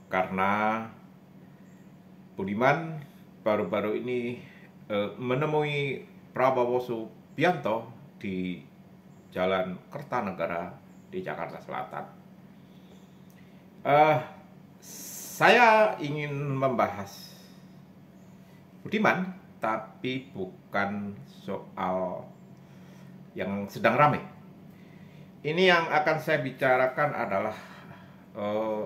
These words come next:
kisah, sepenggal kisah Budiman ketika Budiman masih ditahan di Rutan Salemba, Jakarta Pusat.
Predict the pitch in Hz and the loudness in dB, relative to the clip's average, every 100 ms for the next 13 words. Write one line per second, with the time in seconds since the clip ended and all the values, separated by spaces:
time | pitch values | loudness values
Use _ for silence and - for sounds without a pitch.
0 | - 151 139 143 - - - - - - | -8 -12 -4 -2 -2 -6 -18 -20 -20 -20
1 | - - - - - - 139 127 127 127 | -20 -20 -20 -12 -8 -2 4 6 6 2
2 | 135 - 143 - - - - - - - | -6 -4 -2 -2 -6 -16 -20 -20 -20 -20
3 | - - - - - - - - - - | -20 -20 -20 -20 -20 -20 -20 -20 -20 -20
4 | - - - 123 165 185 180 196 - - | -20 -20 -4 0 4 4 4 0 -6 -16
5 | - - - - - 113 - 101 92 107 | -8 -8 -6 -8 -2 -2 -2 -6 -6 -6
6 | 101 107 104 95 - - - 95 - 98 | -2 -2 -4 -6 -10 -14 -10 -10 -4 -4
7 | - - 135 143 - - - - - - | -4 2 2 2 -4 -14 -20 -20 -20 -20
8 | - - - 208 277 - - - - - | -20 -10 -4 -2 -2 -8 -20 -20 -20 -20
9 | - - - - - - - 180 - 147 | -20 -20 -20 -20 -20 -14 -6 -6 -2 -4
10 | 139 - 98 98 92 65 80 - - - | -2 -2 -2 -2 -6 -8 -10 -14 -20 -20
11 | - - - - - - - - - - | -20 -20 -20 -20 -20 -20 -20 -20 -20 -20
12 | - 92 90 87 82 92 - 78 | -8 -6 -6 -8 -8 -10 -10 -12